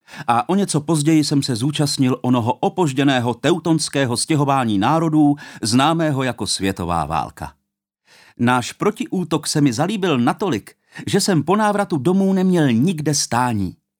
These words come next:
Místo, abych se vrátil na středozápad jako do útulného koutku v srdci světa,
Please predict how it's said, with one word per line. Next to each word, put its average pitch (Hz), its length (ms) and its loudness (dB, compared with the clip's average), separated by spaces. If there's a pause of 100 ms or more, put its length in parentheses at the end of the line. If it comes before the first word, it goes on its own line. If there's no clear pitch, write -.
(340)
Místo, 180 460 2
abych 135 220 -2
se 110 120 -2
vrátil 107 440 -2
na 104 160 0
středozápad 113 800 -2
jako 110 220 -6
do 127 160 0
útulného 147 640 0
koutku 143 420 -2
v - 80 -10
srdci 139 300 -4
světa, 143 480 -2